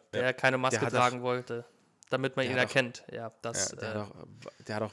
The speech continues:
Speaker 2: wahns-, also wahnsinnig schlechte Kritiken bekommen, der Film. Ja,
Speaker 1: der
Speaker 2: okay.
Speaker 1: war da.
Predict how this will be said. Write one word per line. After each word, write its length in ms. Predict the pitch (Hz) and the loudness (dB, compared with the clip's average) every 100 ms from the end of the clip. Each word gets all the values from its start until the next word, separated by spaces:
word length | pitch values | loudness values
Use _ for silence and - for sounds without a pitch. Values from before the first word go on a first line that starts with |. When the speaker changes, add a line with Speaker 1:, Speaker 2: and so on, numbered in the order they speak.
| 120 | -4
Speaker 2:
wahns-, 360 | 104 107 117 - | -2 -2 -4 -8
also 300 | 104 98 101 _ _ _ - | -8 -8 -12 _ _ _ -4
wahnsinnig 460 | 101 117 110 107 | -2 -2 -4 -6
schlechte 240 | - 110 - | -6 -8 -12
Kritiken 380 | - - 110 107 | -14 -12 -12 -12
bekommen, 260 | - 104 | -12 -10
der 80 | 107 | -10
Film. 200 | - 110 101 - | -10 -10 -12 -8
Ja, 200 | 117 117 | -4 -4
Speaker 1:
der 240 | - - | -4 -6
Speaker 2:
okay. 160 | 127 123 | 0 0
Speaker 1:
war 240 | 123 123 _ | 0 -6 _
da. 300 | 131 123 123 | -10 -8 -10